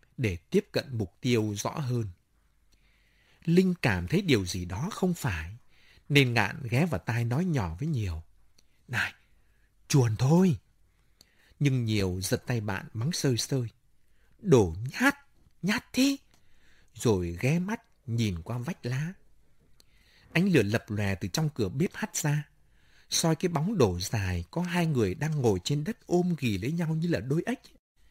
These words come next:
Tiếng người đàn ông khàn khàn đang cơn phấn khích. "Cho anh làm con nít chút coi." Người con gái bật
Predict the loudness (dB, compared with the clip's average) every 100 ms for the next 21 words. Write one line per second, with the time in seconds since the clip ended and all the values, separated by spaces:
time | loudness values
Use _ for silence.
0 | _ _ _ _ _ _ 2 2 4 0
1 | -2 -4 -2 0 0 0 -2 -2 -4 -2
2 | -2 -2 -6 -4 -2 -2 -2 0 0 0
3 | -2 -2 -2 -4 -6 _ _ _ _ _
4 | _ _ _ _ _ _ _ _ -4 0
5 | 0 2 0 0 0 4 2 2 -2 -2
6 | 2 4 6 6 4 2 -6 -20 _ _
7 | _ _ _ -6 -4 0 -2 2 0 2
8 | 0